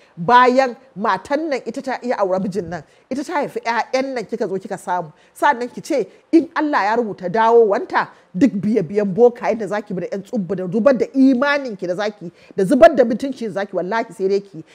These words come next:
Amma idan Allah ya yi za ta dawo gidan, wallahi za ta dawo. Haka ke ma wanda kika fita. Idan har Allah ya ce zaman gidan nan ya ƙare, ya ƙare har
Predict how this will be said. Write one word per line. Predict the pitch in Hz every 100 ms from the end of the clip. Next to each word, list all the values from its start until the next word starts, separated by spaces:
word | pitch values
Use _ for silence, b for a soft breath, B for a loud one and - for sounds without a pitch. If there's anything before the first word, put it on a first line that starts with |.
| B
Amma | 180 220 -
idan | 208 240 240
Allah | 277 277 233
ya | 180
yi | 208
za | 190 226
ta | 247
dawo | 190 180 180
gidan, | 180 190
wallahi | 170 202 214
za | 160
ta | 170
dawo. | 131 135 - b b
Haka | 302 494
ke | - 202
ma | 208
wanda | 202 247
kika | 202 208
fita. | - - 131 b b 240
Idan | 190 277 285 -
har | 320 330
Allah | 330 330 214
ya | 214
ce | 233 202
zaman | 156 240 262 226
gidan | 247 262
nan | 220 202
ya | 196 220
ƙare, | - 247 220 165
ya | 208
ƙare | 226 240 226 143
har | -